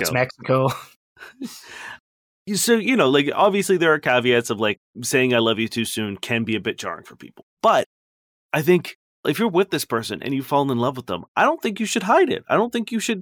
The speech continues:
Speaker 2: keep that a secret. I think the second you feel it, you should let a, a person know, because it's great to hear. All you've told us is he didn't say it back, right? Like, I would love to
Speaker 1: We
Speaker 2: know
Speaker 1: need to
Speaker 2: what
Speaker 1: know what he said.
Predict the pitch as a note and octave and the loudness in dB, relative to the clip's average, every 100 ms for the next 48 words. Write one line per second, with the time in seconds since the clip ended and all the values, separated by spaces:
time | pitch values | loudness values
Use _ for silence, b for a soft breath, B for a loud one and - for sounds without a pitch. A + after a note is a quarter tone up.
0 | - - A#3+ - D3+ G#2+ - A2+ - - | -6 -6 -4 2 2 2 -2 -6 -8 -12
1 | _ _ _ D#3 F#3 G#3 F#3 - G3 A3 | _ _ _ 0 0 0 0 2 0 0
2 | F#3 F#3+ - A#3 F#3 B2 - _ _ _ | -4 -6 -4 0 2 0 -4 _ _ _
3 | A#2+ F#3+ - C#3+ D#3 F3+ - _ - G3 | -4 -2 2 4 4 2 -6 _ 2 4
4 | A3+ A3 G3+ G#3+ A#3+ A#3 C4 G#3+ C3+ F#3+ | 4 2 0 2 2 2 -2 -2 -2 -4
5 | G#3 F#3 D#3+ C4 C4 E3+ - G#3 G#2 D#2+ | -4 -4 0 0 -2 -8 -2 0 0 -4
6 | - _ _ _ _ _ _ D#3+ G#3 A3 | -16 _ _ _ _ _ _ 4 6 6
7 | F3 - E3+ C3+ - C3+ A#2+ C#3 C#3+ A#2+ | 2 0 0 0 -4 -6 -4 0 0 0
8 | - A#2+ E2+ G#2 F#2 - _ _ _ _ | 0 0 0 -2 -2 -4 _ _ _ _
9 | _ _ _ _ _ - B2 D#3+ D3 G#2+ | _ _ _ _ _ 0 2 2 0 0
10 | D3+ D3 C#3 E3 F#3 F#3+ C#3+ C#3+ C#3 A#2+ | 0 2 2 2 2 0 2 4 4 4
11 | A#2 B2+ A2 G#2+ G#2 G2+ G2+ G2 F#2+ F#2+ | 4 2 2 -2 -2 -2 -4 -6 -6 -6
12 | - - G#2 G2 G2+ F#2+ F2+ F2+ | -4 -4 -2 -2 -2 -4 -6 -8